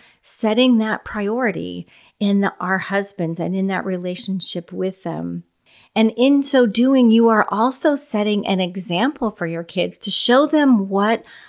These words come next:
a biblical marriage is to look like, so that when they go and they leave the house and they go and get married, then they're going to make their wife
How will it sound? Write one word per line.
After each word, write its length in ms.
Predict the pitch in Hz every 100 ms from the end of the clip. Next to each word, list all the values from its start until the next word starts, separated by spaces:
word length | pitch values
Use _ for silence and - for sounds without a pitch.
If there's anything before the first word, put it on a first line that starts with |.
| -
a 60 | 185
biblical 420 | 214 214 240 220
marriage 380 | 196 196 208 185
is 140 | 180
to 120 | - 175
look 260 | 185 -
like, 320 | 60 - - - - -
so 180 | - 220
that 240 | 220 -
when 200 | 208 202
they 260 | 208 226 262
go 280 | 240 190 190
and 120 | 180
they 160 | 185
leave 240 | 196 202 196
the 80 | 185
house 380 | 180 175 175 -
and 260 | 190 180
they 160 | 185 208
go 280 | 214 202 202
and 200 | 185 175
get 160 | -
married, 440 | 175 180 180 175 - - - _
then 400 | 202 202 196 - -
they're 460 | 175 196 220 269
going 340 | 262 226 208 208
to 160 | 196
make 400 | 185 185 185 - _ _ _ -
their 400 | 165 196 202 214
wife 420 | 180 165 170